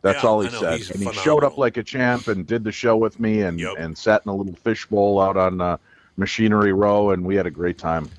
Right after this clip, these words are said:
Speaker 2: Yeah, it is a wonderful deal. But, yeah, we'll, we'll stay in touch on all this stuff on this show, on the morning show. It'd be so great if we, uh, had a, a bunch of local people making it, making it big on network television, on national television.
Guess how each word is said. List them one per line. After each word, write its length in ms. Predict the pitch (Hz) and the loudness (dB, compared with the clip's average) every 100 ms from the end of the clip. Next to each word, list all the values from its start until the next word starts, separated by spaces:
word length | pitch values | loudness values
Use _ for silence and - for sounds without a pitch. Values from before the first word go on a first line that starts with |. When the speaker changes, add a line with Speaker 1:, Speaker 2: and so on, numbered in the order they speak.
| - - - _ | -20 -20 -20 _
Speaker 2:
Yeah, 240 | 101 98 | -16 -12
it 60 | 98 | -10
is 160 | 92 90 | -10 -10
a 60 | |
wonderful 500 | 82 87 85 78 87 | -12 -12 -14 -16 -16
deal. 280 | 78 85 82 | -14 -12 -12
But, 200 | 82 - | -14 -8
yeah, 140 | 107 | -6
we'll, 260 | 110 127 127 | -4 -4 -6
we'll 140 | 127 131 | -6 -6
stay 220 | - 131 | -4 -8
in 80 | 113 | -6
touch 280 | 117 110 | -6 -6
on 80 | 113 | -6
all 140 | 104 101 | -6 -6
this 100 | 95 | -8
stuff 300 | 107 101 98 | -8 -8 -8
on 140 | 92 | -8
this 160 | 104 110 | -8 -8
show, 480 | - 104 104 104 101 | -8 -6 -4 -4 -4
on 120 | 92 | -8
the 40 | 90 | -8
morning 320 | 104 107 101 | -8 -6 -8
show. 500 | - 101 101 101 98 - - - - - _ - | -8 -8 -6 -6 -6 -12 -20 -20 -20 -20 _ -14
It'd 140 | 98 | -12
be 100 | 95 | -10
so 220 | 90 110 101 | -8 -6 -6
great 320 | 92 92 92 | -6 -6 -6
if 180 | 87 - | -10 -12
we, 240 | 92 92 | -10 -8
uh, 240 | 87 87 87 | -6 -6 -10
had 180 | 92 95 | -8 -8
a, 40 | 92 98 | -8 -8
a 40 | |
bunch 220 | 98 107 | -8 -6
of 80 | 95 | -6
local 280 | 101 107 101 | -4 -6 -8
people 280 | - 104 95 | -10 -10 -10
making 320 | 95 95 95 | -10 -10 -10
it, 120 | 90 92 - | -12 -16 -16
making 280 | 101 104 104 | -10 -8 -8
it 100 | 95 | -8
big 200 | 104 107 | -6 -6
on 200 | 104 92 | -6 -8
network 360 | 95 101 107 95 | -10 -8 -10 -10
television, 580 | 104 98 95 87 85 78 - - | -8 -6 -6 -8 -14 -20 -18 -14
on 200 | 98 92 | -12 -8
national 400 | 98 101 101 92 | -8 -8 -10 -10
television. 260 | 95 87 | -2 2